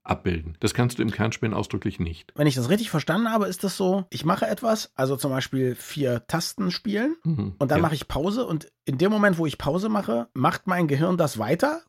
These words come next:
Speaker 2: quasi, aber in zigfacher Geschwindigkeit.
Speaker 1: Ja, was ja auch dann den Lerneffekt erklärt. Also in Normalgeschwindigkeit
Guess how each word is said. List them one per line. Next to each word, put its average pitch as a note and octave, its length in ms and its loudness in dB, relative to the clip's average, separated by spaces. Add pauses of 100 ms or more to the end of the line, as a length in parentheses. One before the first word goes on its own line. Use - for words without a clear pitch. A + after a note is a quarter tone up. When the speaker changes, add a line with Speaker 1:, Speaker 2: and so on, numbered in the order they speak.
Speaker 2:
quasi, A3+ 560 0
aber F3 200 4
in D#3+ 220 0
zigfacher D#3+ 460 0
Geschwindigkeit. A#2+ 720 -4
Speaker 1:
Ja, F#2+ 180 2 (140)
was A2 180 4
ja D3+ 140 2
auch C#3 80 -2
dann C#3 260 2
den C3 140 2
Lerneffekt C3 540 -2
erklärt. F2+ 380 -4
Also A2 320 2
in A#2 140 4
Normalgeschwindigkeit D3+ 1120 4